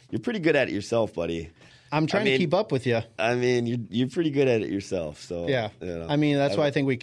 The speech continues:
Speaker 2: we get along really well is I, I also, if, uh, anybody asks,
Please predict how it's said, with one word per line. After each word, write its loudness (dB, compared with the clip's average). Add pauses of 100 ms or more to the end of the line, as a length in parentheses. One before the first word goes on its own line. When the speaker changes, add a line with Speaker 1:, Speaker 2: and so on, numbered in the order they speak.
Speaker 2:
we -4
get -2
along 0
really -2
well -2
is -6
I, -2
I -4
also, -4
if, -8
uh, -6
anybody -8
asks, -10